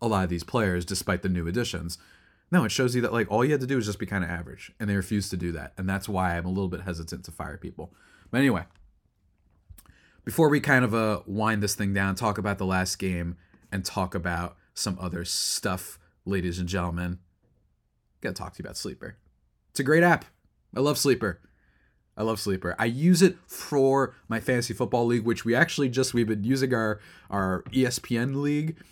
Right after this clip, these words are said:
or the E S P N app for so long for our fantasy football, but we switched over to Sleeper. We had a vote.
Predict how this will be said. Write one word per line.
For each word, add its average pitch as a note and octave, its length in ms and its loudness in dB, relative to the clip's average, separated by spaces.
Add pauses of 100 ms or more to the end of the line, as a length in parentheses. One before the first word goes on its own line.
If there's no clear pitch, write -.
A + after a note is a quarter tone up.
(260)
or G#2 160 0
the G#2 140 -2
E - 40 2
S A#2+ 100 0
P B2 160 0
N A2 100 0
app A#2+ 260 -2
for A2 120 -4
so A2 240 0
long G#2+ 380 0
for A2+ 140 -2
our G2 60 2
fantasy A2 320 -4
football, B2+ 380 0
but A2 120 -4
we G#2 120 -4
switched - 400 6
over E3 220 4
to C3 60 0
Sleeper. A#2+ 380 -2
We A2 80 0
had B2+ 140 2
a B2 40 2
vote. A#2+ 360 0